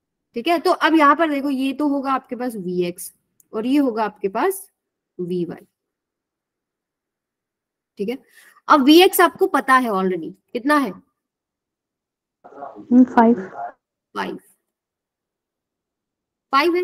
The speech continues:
Speaker 1: constant है वो। यहाँ जब हिट करेगा तो भी V X, और जो इनिशियली आपका ये है, ये आपके पास U X है, मान लो Same रहेगा। अब वी वाई निकालना पड़ेगा। V Y निकालने के लिए मैं equations of motion का इस्तेमाल कर सकती हूँ, v is equal to u plus at का,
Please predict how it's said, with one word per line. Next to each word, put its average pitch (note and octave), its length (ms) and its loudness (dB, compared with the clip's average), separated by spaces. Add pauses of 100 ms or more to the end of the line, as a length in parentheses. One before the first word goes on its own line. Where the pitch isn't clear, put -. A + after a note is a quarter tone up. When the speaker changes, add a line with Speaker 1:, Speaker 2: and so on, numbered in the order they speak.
Speaker 1:
constant C4+ 480 -2
है C#4+ 60 -2
वो। C#4+ 260 -4
यहाँ A#3 280 -4
जब B3+ 160 -4
हिट C4 180 -4
करेगा C4 280 -2
तो A#3+ 180 -4
भी C4+ 120 -2
V B3+ 180 -2
X, B3+ 220 -4
और A#3+ 140 -4 (140)
जो A#3 160 -2
इनिशियली A#3+ 420 -4
आपका A3+ 240 -6
ये A3 180 -2
है, G3+ 120 -2
ये G#3+ 140 -4
आपके G3+ 260 -6
पास G3+ 240 -8
U G3 240 -2
X F3 240 -2
है, E3+ 60 -10
मान - 140 -14
लो - 120 -16 (1600)
Same A3+ 240 2
रहेगा। F#3 320 -4 (160)
अब C4 100 0
वी C#4 160 8
वाई E4+ 200 8
निकालना A3 400 2
पड़ेगा। G3 280 -2
V A#3+ 160 -2
Y C#4+ 140 2
निकालने C4 400 -2
के B3+ 100 -6
लिए C4 140 -2
मैं B3+ 140 -2
equations A#3+ 420 -4
of A#3+ 160 -6
motion A#3 300 -4
का A#3+ 60 -4
इस्तेमाल A#3 360 -4
कर A3+ 140 -6
सकती G#3 280 -6
हूँ, B3 220 0
v B3 220 -2
is G3+ 100 -6
equal G3+ 380 0
to C4 120 -2 (140)
u A#3 160 -4
plus G#3+ 300 -4
at G3 320 -2
का, F3 140 -8